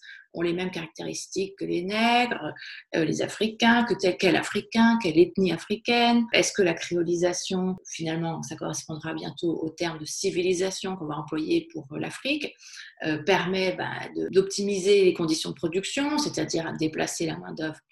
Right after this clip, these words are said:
à l'endroit où on veut, qu'elle occupe un espace si on a besoin qu'elle occupe cet espace.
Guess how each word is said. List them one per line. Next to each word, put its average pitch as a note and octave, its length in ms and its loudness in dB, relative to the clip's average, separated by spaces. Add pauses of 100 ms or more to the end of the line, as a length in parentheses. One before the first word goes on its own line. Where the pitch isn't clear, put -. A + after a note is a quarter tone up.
(240)
à D#3+ 80 -6
l'endroit D3+ 400 -6
où D#3 220 -4
on - 20 -2
veut, C4+ 320 0 (320)
qu'elle F#3 280 4
occupe F#3+ 280 -6
un E3 80 0
espace D#3+ 500 -2
si E3 120 -4
on D#3+ 80 -4
a D3+ 80 -2
besoin D#3 280 -2
qu'elle D3+ 200 -6
occupe - 200 -12
cet - 200 -12
espace. C4+ 340 -4